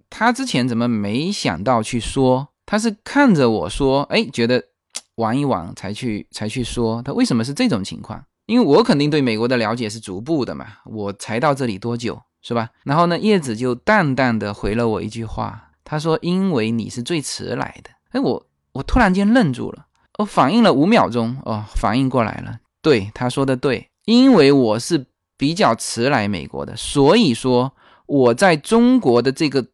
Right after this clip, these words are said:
这个知识、这个节奏、这个思想更新的是最快的。我到这边的时候，没有人知道喜马拉雅，我是一个一个的去推广喜马拉雅，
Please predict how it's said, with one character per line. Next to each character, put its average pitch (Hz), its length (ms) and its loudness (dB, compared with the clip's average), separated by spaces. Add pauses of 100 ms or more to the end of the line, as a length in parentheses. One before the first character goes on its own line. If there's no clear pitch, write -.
(100)
这 156 100 -6
个 147 80 2
知 226 300 0
识、 120 340 -2
这 156 280 -4
个 139 240 -2
节 123 320 0
奏、 147 460 2 (200)
这 190 100 0
个 185 80 0
思 233 220 2
想 185 300 0 (120)
更 233 300 6
新 240 260 6
的 214 140 4
是 151 220 -2 (260)
最 208 160 4
快 139 260 0
的。 - 120 -20 (160)
我 170 120 4
到 269 160 8
这 285 160 4
边 233 360 4
的 147 120 0
时 120 240 -6
候， 139 340 0
没 147 340 2
有 302 120 4
人 123 200 4
知 123 100 -2
道 120 160 0
喜 117 140 -4
马 107 120 -4
拉 95 160 -10
雅， - 260 -18 (720)
我 165 200 2
是 208 220 -2
一 220 160 -4
个 285 280 -2
一 170 140 -2
个 151 240 2
的 120 100 0
去 117 160 -6
推 247 320 0
广 139 240 2
喜 139 160 -2
马 127 140 2
拉 113 180 0
雅， 101 220 -4